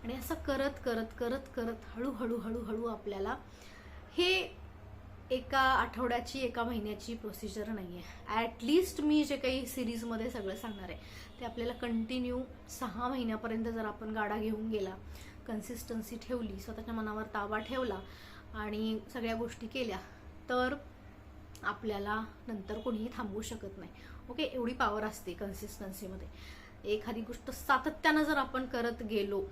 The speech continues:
तर नंतर ती गोष्ट अवघड तर लांबच किंवा मग खूप छान फायदा होतो आणि आपला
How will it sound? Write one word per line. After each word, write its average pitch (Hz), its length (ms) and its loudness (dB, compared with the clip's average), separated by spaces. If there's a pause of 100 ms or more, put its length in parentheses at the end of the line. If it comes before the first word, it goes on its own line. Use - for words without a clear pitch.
(600)
तर 240 220 4 (1040)
नंतर 254 360 -2 (100)
ती 285 60 -2
गोष्ट 247 360 0
अवघड 240 600 6
तर 277 120 2
लांबच 247 560 8
किंवा 240 320 4
मग 240 520 2 (520)
खूप - 320 4
छान 240 300 8 (520)
फायदा 240 260 2
होतो 240 240 2
आणि 233 180 4
आपला 233 500 2